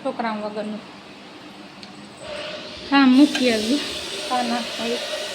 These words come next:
ને આ તો બેકગ્રાઉન્ડમાં એવો અવાજ આવી છે, માથું દુખાય છે, માન શાંતિ ઓછી. ત્યાં પાસે બે ઘર મુક્ત મકાન બને ને, તે હાવ થોડી રાખી એવું કેદું બને રહીએ, ત્યાં સુધી એની સાંભળવાનું.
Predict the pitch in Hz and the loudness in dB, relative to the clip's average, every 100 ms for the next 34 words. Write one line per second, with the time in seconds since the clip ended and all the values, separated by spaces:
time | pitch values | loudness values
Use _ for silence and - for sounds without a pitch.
0 | - 240 247 247 233 262 262 247 262 254 | -2 2 4 4 4 4 4 4 4 2
1 | 277 277 262 233 226 226 226 226 214 247 | 4 6 6 6 4 0 0 0 0 -2
2 | 226 202 - 214 220 220 254 233 262 247 | -2 -8 -6 -4 -2 0 0 0 0 0
3 | 240 208 214 254 - - - - - 220 | 0 -4 -6 -10 -16 -20 -20 -20 -6 -2
4 | 226 233 240 214 247 240 240 233 233 - | 0 2 0 2 0 2 2 4 2 -2
5 | 226 226 233 - 226 233 262 285 277 247 | -4 2 2 4 0 -2 -4 -4 -6 -12
6 | - - - - - - 233 208 233 214 | -16 -20 -20 -20 -20 -10 -8 -2 2 2
7 | 202 - - - - - - - - - | 0 -10 -20 -20 -20 -20 -20 -20 -20 -20
8 | - - - - - - - - - - | -20 -20 -20 -20 -20 -20 -20 -20 -20 -20
9 | - - - - - 214 208 202 202 214 | -20 -20 -20 -20 -14 -8 -4 -2 -2 -4
10 | 202 180 214 220 196 196 208 190 180 180 | -6 -6 -4 -4 -2 -2 -2 -4 -6 -4
11 | 202 202 196 185 190 185 185 - 214 185 | -2 -2 -6 -6 -6 -6 -8 -8 -8 -6
12 | 170 156 170 | -8 -8 -10